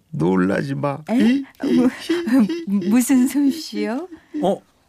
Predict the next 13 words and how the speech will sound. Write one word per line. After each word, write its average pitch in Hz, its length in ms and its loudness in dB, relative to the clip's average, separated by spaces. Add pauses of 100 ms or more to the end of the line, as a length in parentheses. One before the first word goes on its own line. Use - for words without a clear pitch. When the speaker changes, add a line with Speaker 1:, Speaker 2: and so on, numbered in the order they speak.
(140)
Speaker 3:
왔어? 170 480 0 (720)
Speaker 2:
어머, 285 420 0 (280)
어머, 359 180 -6
너무 330 320 -2
머리카락. 320 680 2 (440)
어머. 320 240 -4 (120)
Speaker 3:
어, 143 240 2 (1200)
저기, - 220 -6 (1300)
자, - 140 -14 (140)
잔소리 120 400 -2
할머니가 110 440 -2
잘라주셨어. 90 800 -8
Speaker 2:
아. 202 800 -12